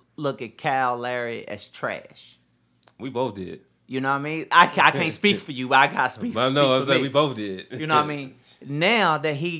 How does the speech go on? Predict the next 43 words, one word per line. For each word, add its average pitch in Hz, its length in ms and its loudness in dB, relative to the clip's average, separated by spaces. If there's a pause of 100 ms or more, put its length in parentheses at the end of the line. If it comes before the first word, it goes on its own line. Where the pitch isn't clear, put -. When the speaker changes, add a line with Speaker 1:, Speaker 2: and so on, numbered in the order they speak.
(120)
Speaker 1:
has 151 220 2
a 135 80 -6
ring, 135 580 -4 (120)
Speaker 2:
Mm-hmm. 104 260 -12 (360)
Speaker 1:
how 175 140 2
you 226 160 -8
look 339 200 -14
at 151 140 -10
him 113 100 -12
like? - 240 -16 (840)
Speaker 2:
I - 40 -12
look 240 160 -6
at 202 60 -4
him 185 80 -4
as 143 120 -4
a 110 60 -4
hard-working 113 720 -2
player. 92 340 -10 (560)
I 101 120 -2
mean, 107 180 -4
w-, 110 280 -8 (440)
he - 120 -6
was 170 140 -4
all, 147 300 0
we 139 180 -2
all, 156 200 -2
don't 120 360 -4
get 110 100 -4
me 104 60 -6
wrong, 101 160 -2
we, 101 140 -8 (160)
I 101 80 -2
did 120 240 -4
say 117 160 -2
he 113 60 -4
was 107 120 -8
a 101 120 -6
hard-working 101 420 -4
player. 95 420 -8 (460)
It's 117 160 -6
just 110 180 -6
that 98 320 -4
in 90 380 -10